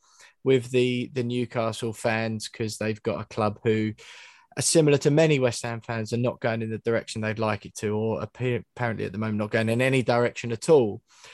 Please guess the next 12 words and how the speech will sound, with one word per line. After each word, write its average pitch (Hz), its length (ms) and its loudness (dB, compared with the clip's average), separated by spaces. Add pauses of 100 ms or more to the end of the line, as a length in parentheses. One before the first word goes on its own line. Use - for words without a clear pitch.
(180)
Uh, 147 180 4
what, 226 320 4
what 202 180 6
is 160 160 4
there 147 260 6
to, 135 460 0 (140)
to 147 120 -10
what's 165 240 -8
a, 170 40 -4
what's 165 320 -6
a, 139 140 -8
some - 220 -4